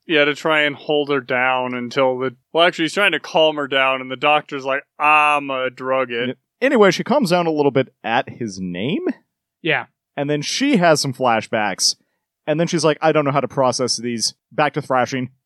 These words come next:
Speaker 3: Yeah, she, like, remembers her handkerchief, but then she's like, "I don't remember that handkerchief. Who are you?" I do feel like the doctor should have drugged her there when she was starting to calm down.
Speaker 2: Yeah.
Speaker 1: Yeah, and she starts screaming for Neo.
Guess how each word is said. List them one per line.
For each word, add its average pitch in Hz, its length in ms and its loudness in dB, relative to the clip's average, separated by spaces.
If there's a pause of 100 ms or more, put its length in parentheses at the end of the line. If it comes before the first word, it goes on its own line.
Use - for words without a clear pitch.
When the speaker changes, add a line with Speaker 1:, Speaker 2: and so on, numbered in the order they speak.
(140)
Speaker 3:
Yeah, 156 80 -6
she, 208 160 0
like, 190 220 -2
remembers 196 280 -2
her 185 80 -4
handkerchief, 160 520 -6
but 156 100 -2
then 156 100 -2
she's 139 140 -12
like, 143 100 -4
"I 156 80 0
don't 156 160 -2
remember 147 300 -4
that 120 160 -8
handkerchief. 117 540 -10
Who 180 100 0
are 160 100 0
you?" 170 220 2 (280)
I 196 100 -2
do 269 140 -2
feel 302 100 -8
like 240 160 -6
the 233 80 -8
doctor 220 240 -4
should 214 140 -6
have 170 120 -4
drugged 180 220 -4
her 170 100 -4
there 139 400 -2
when 139 140 -12
she 160 120 -14
was 139 160 -12
starting 156 420 0
to 143 60 -6
calm 127 280 -6
down. 110 420 -14
Speaker 2:
Yeah. 107 440 2 (120)
Speaker 1:
Yeah, 147 160 0
and 151 160 0
she 160 100 -6
starts 170 300 2
screaming 151 400 -2
for 135 160 -6
Neo. 123 720 0